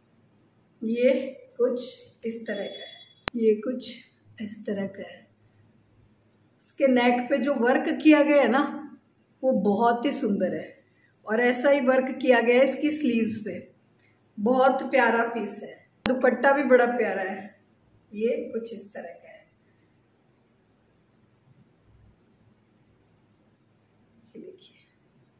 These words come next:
ये, अ, इंडो एरा से receive हुआ है और, अ, वैसे है, मतलब, अ, आया Flipkart के through है, ठीक है। तो लिंक इसका Flipkart पे मिल जाएगा आपको, लिंक मैं दे दूंगी आपको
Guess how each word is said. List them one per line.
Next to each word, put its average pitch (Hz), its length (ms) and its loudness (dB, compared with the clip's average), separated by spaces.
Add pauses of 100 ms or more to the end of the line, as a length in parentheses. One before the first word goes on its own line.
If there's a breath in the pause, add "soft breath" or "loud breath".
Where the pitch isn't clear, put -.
(600 soft breath)
ये, 269 240 4 (800)
अ, 214 200 -8
इंडो 294 260 0
एरा 320 200 4
से 320 140 -2
receive 294 440 -4
हुआ 294 200 2
है 311 200 2 (140)
और, 233 320 0 (640 loud breath)
अ, 214 380 -8
वैसे 269 320 0
है, 277 420 4
मतलब, 269 280 0
अ, 254 60 -4
आया 247 480 4
Flipkart 294 560 2
के - 60 -4
through 240 340 -2
है, - 120 -4
ठीक 269 220 -10
है। 415 140 -2 (360 loud breath)
तो 277 60 0
लिंक 285 380 4
इसका 339 360 0
Flipkart 294 520 2
पे 302 80 -2
मिल 233 220 0
जाएगा 196 340 -2
आपको, - 480 -8 (260 soft breath)
लिंक 262 220 0
मैं - 180 2
दे 233 200 6
दूंगी 262 200 0
आपको 349 360 0